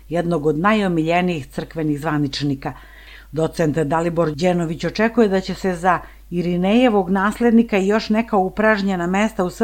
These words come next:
P C voditi borba za svaki svakcijati glas, ali misli da je to i političko pitanje, pa će se i država boriti da njen kandidat bude izabran.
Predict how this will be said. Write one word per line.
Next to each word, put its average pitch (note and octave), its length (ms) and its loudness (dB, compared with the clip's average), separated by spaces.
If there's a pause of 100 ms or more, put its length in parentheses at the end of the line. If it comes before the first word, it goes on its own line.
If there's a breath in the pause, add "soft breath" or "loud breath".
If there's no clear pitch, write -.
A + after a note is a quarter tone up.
P G3 100 -2
C G#3+ 200 -2
voditi G3+ 420 0
borba G3+ 380 2 (340 loud breath)
za E3 180 -6
svaki G#3 580 -6
svakcijati F3+ 680 -6
glas, E3 480 -2 (360 loud breath)
ali E3 180 -2
misli A3+ 360 4
da F#3 140 2
je E3 180 -2
to A#3 280 2 (200 loud breath)
i F#3 60 -6
političko A3 640 2
pitanje, C3+ 600 -2 (500 soft breath)
pa F3+ 100 -2
će F3+ 140 -2
se F#3 160 -4
i F3+ 40 -2
država A#3+ 480 2
boriti G#3+ 560 2
da E3+ 140 0
njen A3 360 4
kandidat F3+ 600 0
bude D#3+ 340 -4
izabran. C3+ 580 -2